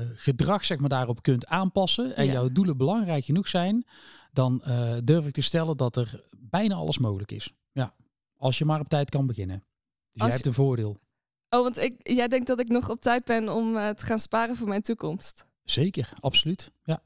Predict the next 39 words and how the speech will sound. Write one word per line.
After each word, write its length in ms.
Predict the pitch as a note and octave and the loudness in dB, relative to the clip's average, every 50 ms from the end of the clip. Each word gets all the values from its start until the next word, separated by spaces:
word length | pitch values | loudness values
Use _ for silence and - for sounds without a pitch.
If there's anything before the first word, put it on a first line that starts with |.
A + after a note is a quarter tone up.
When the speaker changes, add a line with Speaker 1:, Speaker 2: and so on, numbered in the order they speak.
| _ _ _ _ | _ _ _ _
Speaker 2:
Maar 500 | - G#3+ G#3 G3 G3 G3 G3+ - - G#3+ | -2 0 0 0 0 0 -2 -2 0 0
mijn 260 | G3+ G3 G#3 A#3 A3+ | 0 0 0 0 0
generatie 500 | - G#3 G3 G3+ F#3+ F#3+ G3+ - - G3 | -2 -2 -2 -2 0 -2 -2 -2 -2 -2
denkt 160 | G3+ G3+ G3 G3 | -2 -2 0 0
alleen 280 | G3+ G3+ G3 G3+ G3+ | -2 0 0 0 0
maar, 460 | G3 F#3+ F#3+ F#3 - - G3 G3 G#3 | -2 -2 -2 -4 -6 -8 -10 -10 -6
"Wat 200 | F#3+ G#3 A3 A3 | -2 -2 -2 -2
is 120 | A3+ G#3+ - | -2 -4 -2
zo 160 | G#3+ G#3 G#3 | -2 -2 -2
onze 320 | - - G#3 G#3 - G#3 | -2 -2 -2 -2 -2 -2
toekomst? 440 | - - A#3 A3+ A3 G#3+ A3 - - | -2 -2 -2 0 0 0 0 -2 -2
Alles 260 | - G3+ G#3+ G#3+ - | -2 -2 -2 -2 -2
is 100 | A3 G#3 | -4 -2
zo 200 | - A#3 G#3+ F#3+ | 0 0 0 0
onzeker. 520 | - G#3 G#3+ - A3 G#3+ G#3+ - - A3 G#3 | 0 -2 -2 -2 -2 -2 -2 -2 -2 -2 -2
Waarom 240 | G#3+ G#3 G#3 G#3+ G#3+ | -2 -2 -2 -2 -2
zou 160 | - A3+ A3+ | -2 -2 -2
ik 80 | A3+ - | -2 0
in 80 | A3 | 0
hemelsnaam 500 | G#3+ G#3 A3+ A#3+ B3 B3 B3 A#3+ A3+ A#3 | 0 2 2 0 0 -2 -2 -2 0 0
met 120 | A#3 A#3 A#3 | 0 -2 -4
een 100 | A#3+ A#3 | -4 -2
pensioen 360 | - A3+ B3 - - D#4 D#4+ | -2 -2 -2 0 -2 -2 0
beginnen?" 560 | D#4 B3+ - G#3 F#3 F#3+ F#3 F#3+ G#3+ A#3 - _ _ _ _ _ _ _ _ _ | -2 -2 -4 -4 -6 -6 -6 -8 -8 -10 -12 _ _ _ _ _ _ _ _ _
Speaker 1:
Oh, 460 | C3+ C#3 F#3+ C4 D4 D4 C#4 B3+ - - _ _ _ - | -4 -2 -2 -2 -2 -4 -4 -6 -6 -8 _ _ _ -2
leef 160 | C#3+ E3 F3 | 0 0 2
Speaker 2:
Ja. 60 | G3 | 2
Speaker 1:
jij 120 | - F#3 F3 | 2 2 2
zo 140 | F#3+ A#3+ A#3 | 2 2 2
in 120 | A3 A3 | 2 2
onzekerheid? 680 | A3 G#3 F3+ A#3 A#3 - - G3+ G#3 A3+ D4 - - - - | 2 2 2 0 0 0 0 0 0 0 -2 -4 -8 -6 -4
Speaker 2:
Ja. 480 | C4 C4+ D4 C#4+ C4+ C4+ C#4+ D4+ D#4+ E4+ F4+ F4+ E4+ D#4+ - - - G#3 | -2 -2 -2 -2 -4 -4 -4 -6 -6 -4 -2 -2 0 0 0 -2 -2 -2
Speaker 1:
Oh. 280 | G#3+ B3 C#4 C#4 F3 - - - | -4 -4 -4 -4 -6 -6 -8 -10
Speaker 2:
Ja. 460 | D#4 E4+ D#4+ D#4+ D4 C#4 D4 F4 F4+ _ _ | -8 -6 -6 -6 -8 -8 -10 -12 -14 _ _
Speaker 1:
Oh. 260 | A#3 B3+ A#3+ G#3+ D#3+ - - _ _ _ _ _ _ _ _ - - - - - | -10 -8 -8 -8 -10 -12 -16 _ _ _ _ _ _ _ _ -20 -20 -20 -8 -2
Nou, 240 | - D3 C#3+ D3 D3+ | -2 0 0 2 2
dat, 160 | D3+ D3+ - - | 0 0 -2 -2
dat, 320 | D3+ D3 D3 C3 - - - | -2 0 0 0 -2 -6 -12
ehm, 580 | F#3 - C3 B2+ A#2+ A#2+ B2 A#2+ A#2 A#2 G#2+ | -10 -6 -4 -4 -2 -2 -2 -2 -2 -2 -4